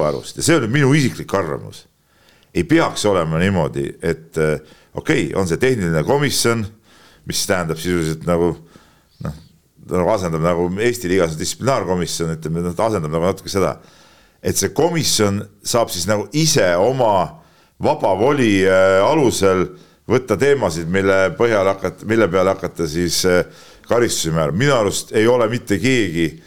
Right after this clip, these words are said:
esitanud sellele komisjonile, mina niimoodi aru saan, mingit kaebust.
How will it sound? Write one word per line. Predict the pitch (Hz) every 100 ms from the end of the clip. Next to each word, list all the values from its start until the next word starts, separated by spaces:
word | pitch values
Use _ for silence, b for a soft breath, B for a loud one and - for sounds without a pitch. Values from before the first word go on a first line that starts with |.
| B B B
esitanud | - 117 110 - 90 90
sellele | - 92 90 90
komisjonile, | 87 110 98 - 85 78 73
mina | 80 92 101
niimoodi | 87 92 82
aru | 87 76
saan, | 76 76
mingit | 95 104 87
kaebust. | - 139 117 90 82 -